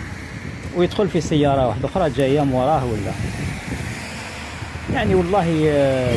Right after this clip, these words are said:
جريمة، جريمة. هاد المسؤولين اللي داروا هاد لي رون بوان لازم، آه، لازم الإن-، لازم القضاء يبحث في ال-، في ال-، الأصل نتاعهم. هادو ما راهمش جزائريين،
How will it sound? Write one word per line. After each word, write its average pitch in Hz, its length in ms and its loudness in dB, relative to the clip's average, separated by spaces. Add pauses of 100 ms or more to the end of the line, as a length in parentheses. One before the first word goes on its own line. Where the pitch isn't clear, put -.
(120)
جريمة، 147 440 4 (260)
جريمة. 151 480 4
هاد 170 340 4
المسؤولين 156 720 2
اللي 139 160 0
داروا 143 200 4
هاد 127 240 2
لي 131 60 4
رون 127 220 2
بوان 156 180 2 (720)
لازم، 170 540 2
آه، 131 360 4
لازم 139 360 0
الإن-، 139 460 0
لازم 139 260 2
القضاء 135 600 0
يبحث 143 380 0 (340)
في 165 60 0
ال-، 127 680 2 (1500)
في 175 60 0
ال-، 147 240 2
الأصل 135 760 2
نتاعهم. 135 400 0 (680)
هادو 175 180 2
ما 175 140 4
راهمش 156 300 0 (100)
جزائريين، 110 720 -2